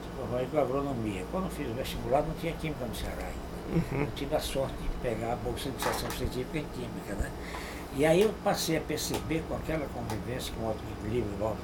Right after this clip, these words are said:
Speaker 1: também, Guimarães, que nós tínhamos muito que obter dessa flora brasileira, que ela é riquíssima, né? Então passei a me empolgar com esse entusiasmo, principalmente a coisa também fantástica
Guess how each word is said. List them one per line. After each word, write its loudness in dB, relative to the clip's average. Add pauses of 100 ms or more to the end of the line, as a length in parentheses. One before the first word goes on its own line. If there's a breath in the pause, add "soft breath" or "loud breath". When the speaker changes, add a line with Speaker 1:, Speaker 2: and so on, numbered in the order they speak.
Speaker 1:
também, -2
Guimarães, -2 (500 loud breath)
que 2
nós 0
tínhamos 2 (140)
muito 4
que -6 (580)
obter 0
dessa -2
flora 0
brasileira, -6 (640 loud breath)
que -2
ela 2
é 4
riquíssima, -2 (160)
né? 0
Então 0
passei -2
a -2
me 0
empolgar 0
com -2
esse -2
entusiasmo, 0 (500 loud breath)
principalmente 2
a 2 (120)
coisa 0
também 0
fantástica -2